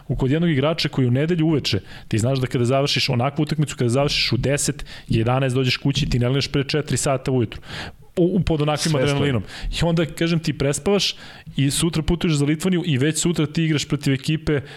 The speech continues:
Speaker 1: kažem ti, koja, ne
Speaker 2: Dobro,
Speaker 1: želim da
Speaker 2: on
Speaker 1: podcenim to, ali taj, recimo, litvanska košarka koju prenosimo na našim kanalima,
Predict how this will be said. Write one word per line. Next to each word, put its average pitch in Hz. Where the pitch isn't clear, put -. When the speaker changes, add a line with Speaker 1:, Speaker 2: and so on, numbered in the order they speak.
Speaker 1:
kažem 123
ti, 123
koja, 110
ne 101
Speaker 2:
Dobro, 123
Speaker 1:
želim 202
da 226
Speaker 2:
on 202
Speaker 1:
podcenim 214
to, 190
ali 123
taj, 202
recimo, 196
litvanska 165
košarka 170
koju 135
prenosimo 147
na 127
našim 143
kanalima, 123